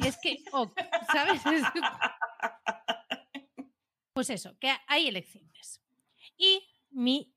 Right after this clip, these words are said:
querida madre le ha tocado ir a, a mesa. Y ella como buena ciudadana,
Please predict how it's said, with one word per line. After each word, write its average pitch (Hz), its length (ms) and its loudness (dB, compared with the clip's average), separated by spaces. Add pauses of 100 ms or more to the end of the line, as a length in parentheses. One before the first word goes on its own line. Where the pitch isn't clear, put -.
querida 226 600 0 (460)
madre 202 580 -2 (920)
le 254 140 2
ha 247 80 2
tocado 240 540 0 (320)
ir 233 320 -6
a, 160 380 -6 (140)
a 175 60 -10
mesa. 175 360 -8
Y 175 100 -4
ella 196 140 0
como 196 240 -2
buena 226 400 2
ciudadana, 196 580 0